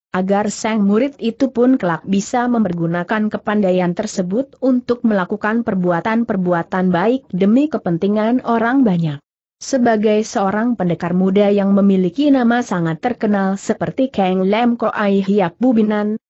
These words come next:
menyebabkan ia juga terlibat banyak sekali peristiwa. Bubin An telah berkelana dari kota yang satu ke kota yang lainnya,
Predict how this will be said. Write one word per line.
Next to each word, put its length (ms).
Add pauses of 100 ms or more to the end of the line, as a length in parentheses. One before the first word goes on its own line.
menyebabkan 800
ia 160
juga 480
terlibat 600
banyak 400
sekali 520
peristiwa. 760 (200)
Bubin 400
An 240
telah 240
berkelana 640
dari 400
kota 320
yang 240
satu 400
ke 160
kota 400
yang 240
lainnya, 560